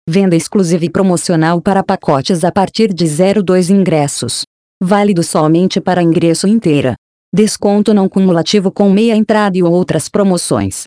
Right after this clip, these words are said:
Classificação livre. Ingressos,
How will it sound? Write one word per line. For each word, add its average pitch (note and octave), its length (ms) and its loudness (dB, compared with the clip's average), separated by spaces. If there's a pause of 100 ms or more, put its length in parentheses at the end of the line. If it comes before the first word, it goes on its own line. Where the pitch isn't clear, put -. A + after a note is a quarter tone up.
(400)
Classificação E3+ 840 -2
livre. C#3+ 380 -2 (400)
Ingressos, F#3 680 0